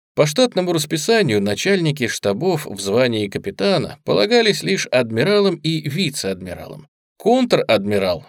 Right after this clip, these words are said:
мог заполучить такового лишь как знак особого расположения адмиралтейства. Хонор, как коммодору, полагался штабист не старше командора или лейтенант командора.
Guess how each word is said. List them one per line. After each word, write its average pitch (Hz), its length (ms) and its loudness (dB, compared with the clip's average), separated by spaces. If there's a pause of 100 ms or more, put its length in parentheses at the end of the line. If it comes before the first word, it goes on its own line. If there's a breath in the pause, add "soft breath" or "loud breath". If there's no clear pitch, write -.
мог 196 240 0
заполучить 196 640 -2
такового 190 720 2
лишь 196 320 -2
как 101 240 2
знак 135 400 -4
особого 123 560 0
расположения 101 760 0
адмиралтейства. 101 1080 -2 (240)
Хонор, 185 500 2
как 98 220 0
коммодору, 104 720 0 (140)
полагался 208 500 2
штабист 139 520 -2
не 113 120 2
старше 101 480 0
командора 190 880 2
или 202 380 2
лейтенант 196 640 0
командора. - 640 -12